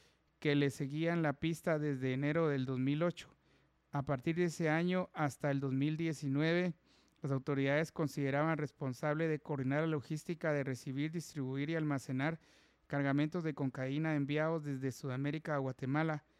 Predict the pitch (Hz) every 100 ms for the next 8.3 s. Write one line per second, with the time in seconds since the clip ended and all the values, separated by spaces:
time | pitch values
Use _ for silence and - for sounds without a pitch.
0 | _ _ - 139 131 143 139 135 - 139
1 | 147 156 151 160 151 - 147 147 139 131
2 | 156 135 - _ _ _ _ - 143 139
3 | 147 160 175 160 160 170 160 131 - 151
4 | 160 165 151 139 123 135 151 151 151 -
5 | 131 127 151 156 170 151 - 131 - 151
6 | 160 156 - 147 131 135 143 151 143 -
7 | 151 156 151 131 135 147 143 127 131 131
8 | 160 139